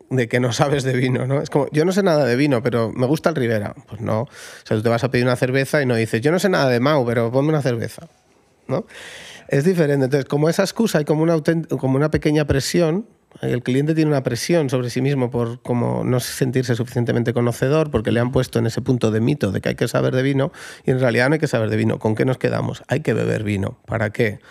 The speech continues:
Es como lo del cof-, del café y la cafeína, ¿no? Pues para pasarlo bien, ¿no? Es el objetivo.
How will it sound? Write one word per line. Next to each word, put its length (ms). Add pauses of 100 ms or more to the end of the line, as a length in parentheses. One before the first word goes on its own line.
(160)
Es 80
como 180
lo 140
del 160
cof-, 300
del 140
café 460 (300)
y 80
la 100
cafeína, 500
¿no? 220
Pues 140
para 240
pasarlo 420
bien, 300
¿no? 140
Es 120
el 80
objetivo. 540